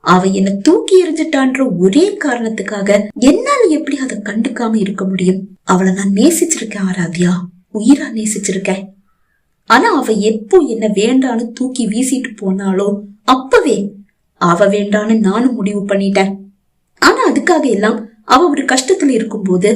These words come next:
அதை பார்த்தும் பார்க்காத மாதிரி போக என்னால முடியாது. இப்ப கூட நான் அவளுக்கு உதவி செய்ய மட்டும்தான் ஆசைப்படுறேன். அவ சுயமரியாதையோட வாழ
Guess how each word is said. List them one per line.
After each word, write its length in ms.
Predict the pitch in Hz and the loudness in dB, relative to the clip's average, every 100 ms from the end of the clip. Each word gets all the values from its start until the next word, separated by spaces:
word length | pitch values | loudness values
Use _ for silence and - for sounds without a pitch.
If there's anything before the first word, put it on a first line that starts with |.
| - - - | -2 -10 0
அதை 180 | 214 247 | 2 2
பார்த்தும் 500 | - 339 539 440 381 | 2 2 2 0 0
பார்க்காத 380 | 254 247 233 208 | -2 -4 -4 -4
மாதிரி 300 | 196 196 220 - | -2 -2 -2 -2
போக 240 | 214 220 220 | -2 0 0
என்னால 340 | 196 220 269 | 0 2 2
முடியாது. 500 | 233 269 311 220 180 170 - - | 2 2 2 0 -4 -6 -6 -2
இப்ப 300 | 285 294 494 | 0 2 2
கூட 180 | 370 302 | 2 2
நான் 220 | 247 214 | 0 -2
அவளுக்கு 280 | 202 202 285 | -2 2 2
உதவி 280 | 247 339 370 | 2 2 2
செய்ய 260 | 320 285 233 | 2 0 0
மட்டும்தான் 540 | 214 - 320 311 269 | -2 -2 0 0 0
ஆசைப்படுறேன். 600 | 214 196 190 196 190 180 - _ _ _ _ _ _ 208 | -2 -6 -4 -2 -2 -2 -8 _ _ _ _ _ _ 0
அவ 140 | 202 | 0
சுயமரியாதையோட 920 | 196 285 339 285 214 208 190 196 196 214 | 4 4 4 0 -2 -2 0 0 0 0
வாழ 240 | 190 190 | 0 0